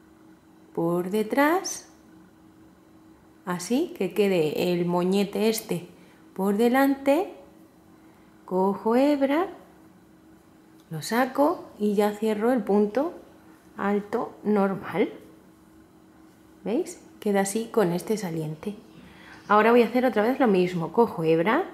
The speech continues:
introduzco el ganchillo por delante, cojo hebra y lo saco y cierro el punto alto normal.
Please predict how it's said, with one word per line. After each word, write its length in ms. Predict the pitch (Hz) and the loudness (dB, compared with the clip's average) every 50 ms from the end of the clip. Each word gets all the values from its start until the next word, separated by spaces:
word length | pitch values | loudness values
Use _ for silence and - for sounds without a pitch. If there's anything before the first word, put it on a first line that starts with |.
| - - - - - - - - - _ _ - - - - - - | -14 -20 -20 -20 -20 -20 -20 -20 -20 _ _ -20 -20 -20 -20 -10 -2
introduzco 640 | 190 196 202 196 202 196 180 185 190 180 185 - 156 | 2 2 4 4 2 0 0 0 0 -2 -4 -6 -6
el 80 | 156 156 | -6 -4
ganchillo 600 | 160 156 156 156 - - 196 190 185 202 190 196 - - - - - - - - - - - - - | -4 -4 -4 -6 -6 -6 -4 -2 0 -2 -2 -4 -6 -14 -20 -20 -20 -20 -20 -20 -20 -20 -20 -12 -6
por 280 | - 185 185 170 165 | -2 -2 0 0 0
delante, 800 | 160 156 151 156 151 151 160 160 160 220 240 277 330 320 - - - - - - - - - - - _ _ - - - - - - - - - - - - - - - | -2 -4 -4 -4 -4 -4 -6 -4 -2 0 0 2 0 -2 -6 -10 -20 -20 -20 -20 -20 -20 -20 -20 -20 _ _ -20 -20 -20 -20 -20 -20 -20 -20 -20 -20 -20 -20 -20 -20 -18
cojo 420 | - - 196 196 190 - - 156 151 | -8 -6 -4 -4 -4 -6 -8 -6 -4
hebra 480 | 156 170 170 160 165 156 151 156 - - - - - - | -4 -4 -4 -4 -6 -8 -10 -10 -14 -18 -20 -20 -14 -8
y 140 | 185 185 180 | -6 -4 -4
lo 200 | 170 165 165 165 | -2 -2 -4 -4
saco 680 | - - 220 233 254 247 - 320 349 381 403 381 - - - - - - - - - - - - - - - - - - - - | -4 -4 -4 -4 -4 -2 0 2 2 2 2 0 -6 -16 -20 -20 -20 -20 -20 -20 -20 -20 -20 -20 -20 -20 -20 -20 -20 -20 -12 -6
y 340 | - 247 269 311 349 349 339 - - - - - - - - - - - - | -2 0 0 0 0 -2 -4 -12 -18 -20 -20 -20 -20 -20 -20 -20 -20 -8 -2
cierro 320 | 214 208 208 208 208 214 | -2 0 0 0 0 -2
el 120 | 214 208 | -2 -4
punto 640 | 208 - 190 196 196 196 196 - 254 269 311 320 - - - - - | -4 -2 0 0 0 0 0 0 0 0 0 -2 -6 -14 -20 -12 -6
alto 540 | - 185 185 180 185 - 254 269 311 294 - - - | -4 -4 -4 -4 -4 -4 -4 -4 -4 -4 -8 -8 -4
normal. 640 | 190 202 233 254 254 233 196 156 143 131 196 302 | 0 2 2 2 2 2 0 -2 -2 -2 -2 -2